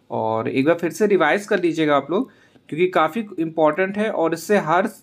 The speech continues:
मतलब कि फर्स्ट पेपर में भी आ रहा है और सेकंड पेपर में क्वेश्चन से पूछे जा रहे हैं, ठीक।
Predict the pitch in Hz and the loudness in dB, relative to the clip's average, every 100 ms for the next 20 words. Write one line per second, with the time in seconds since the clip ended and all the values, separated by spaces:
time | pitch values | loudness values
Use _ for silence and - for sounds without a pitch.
0 | - 151 147 151 160 160 170 180 185 190 | -12 -8 -6 -6 -8 0 0 2 2 2
1 | 185 185 196 185 170 180 190 202 170 165 | 0 -2 0 2 4 4 2 0 -6 -4
2 | 165 160 156 156 156 151 185 208 - 156 | -4 -2 -4 -2 -4 -2 -4 -4 -4 -6
3 | 151 127 107 104 113 127 277 302 | -2 0 0 -2 -6 -6 -6 -6